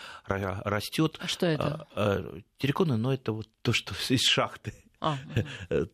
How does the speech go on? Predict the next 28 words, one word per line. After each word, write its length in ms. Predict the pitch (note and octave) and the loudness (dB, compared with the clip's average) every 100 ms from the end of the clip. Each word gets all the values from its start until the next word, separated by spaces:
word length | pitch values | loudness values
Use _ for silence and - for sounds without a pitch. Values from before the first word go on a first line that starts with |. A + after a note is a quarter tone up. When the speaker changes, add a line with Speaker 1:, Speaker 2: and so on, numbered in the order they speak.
| _ - - | _ -14 -4
Speaker 1:
такие 260 | A2+ A2 | 0 2
вот 140 | F#2 F#2 | 2 2
го-, 240 | A#2 B2 - | 2 2 2
горы, 400 | A2+ B2+ D#3 G2 | 2 4 4 4
но 120 | G#2+ | 2
это 160 | A2+ A#2 | 2 0
там, 240 | A#2 G2 | 0 0
где 220 | F#2 G#2 | 2 2
уголь, 480 | G2 A2+ A#2+ A2 G2+ | 4 6 4 4 2
<laughs> 0 | |
да, 120 | G2 - | 0 2
уголь 240 | C#3+ G2 | 2 2
добывают. 800 | F2 F2+ F#2 F#2+ A2+ G2+ - - - - C3 F2+ - - - | 0 0 2 2 2 2 0 -12 -10 -6 -4 -6 -10 -20 -2
Ну, 60 | B2 | 2
я 140 | B2 | 4
думаю, 260 | A#2 A2 A2 | 4 4 4
меня 300 | A2 A2 G#2 | 4 4 4
<laughs> 1000 | A#2 G2+ G2 - - - - - A2+ - | 2 0 -2 -6 -10 -10 -6 -2 0 0
поняли 400 | - C#3+ G#2+ G2+ | 4 6 6 4
Speaker 2:
Гор-, 80 | A2+ | 6
Speaker 1:
жители 300 | C3 B3+ A#2+ | 6 6 4
Speaker 2:
горняки 80 | - | 4
Speaker 1:
тех, 100 | - | 4
тех, 200 | D#4+ C#4+ | 6 6
Speaker 2:
поймут. 240 | B3+ D#3+ E3 | 4 4 2
Speaker 1:
тех 220 | D3 G#3+ B2+ | 2 4 2
районов, 540 | C#3 B2 A#2+ G2+ F#2+ G2 | 2 4 4 4 0 0
да. 220 | A2+ G#2 | 4 4